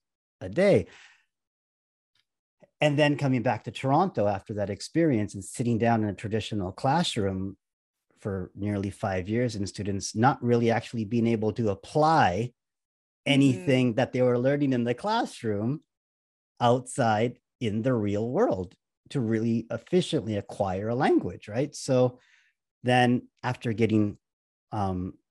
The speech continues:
Speaker 1: laid off at my job because I didn't have a university degree, and you can share that video if you'd like, I, I started my own experiential language immersion program through language coaching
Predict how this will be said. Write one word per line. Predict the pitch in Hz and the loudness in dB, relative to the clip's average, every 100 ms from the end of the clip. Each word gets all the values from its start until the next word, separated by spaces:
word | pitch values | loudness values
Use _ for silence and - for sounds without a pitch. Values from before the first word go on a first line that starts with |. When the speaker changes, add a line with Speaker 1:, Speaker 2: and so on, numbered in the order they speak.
| _ | _
Speaker 1:
laid | 107 107 107 98 | -4 2 2 4
off | 104 117 107 | 2 0 -4
at | 98 | -6
my | 90 82 | -6 -8
job | 82 85 143 - | -8 -8 -8 -10
because | - - 101 - | -20 -18 -16 -14
I | 90 - | -14 -12
didn't | 95 87 - | -10 -8 -8
have | 92 85 | -8 -8
a | 87 | -8
university | 87 85 85 82 - - 82 | -6 -6 -8 -10 -10 -12 -12
degree, | 82 87 117 120 | -12 -12 -8 -6
and | 98 | -8
you | |
can | - 82 | -12 -16
share | - 87 | -10 -10
that | 85 98 | -10 -10
video | 90 85 87 | -10 -8 -6
if | 87 - | -8 -8
you'd | 95 | -6
like, | 98 127 - - - - | -4 -6 -10 -20 -20 -8
I, | - 113 117 123 | 2 4 4 2
I | 127 | 2
started | - 139 143 139 | 4 4 4 4
my | 135 | 4
own | 127 180 160 | 4 4 4
experiential | 120 - - 131 120 123 117 117 131 120 | 0 -6 -8 -2 0 2 0 -2 -4 -2
language | 107 110 113 120 117 120 - | -2 -2 -2 -4 -6 -10 -6
immersion | 120 107 104 107 127 123 | -2 -2 -2 -2 -4 -4
program | 90 92 90 98 123 220 _ _ _ _ _ _ _ _ _ _ _ _ _ _ _ _ _ _ - | -4 -4 -2 -2 -2 -4 _ _ _ _ _ _ _ _ _ _ _ _ _ _ _ _ _ _ -2
through | 127 127 131 131 120 | 4 6 6 4 2
language | 117 196 247 131 101 - - | 2 4 2 2 -2 -4 -10
coaching | 95 87 - 90 95 139 | -6 -6 -8 -8 -6 -8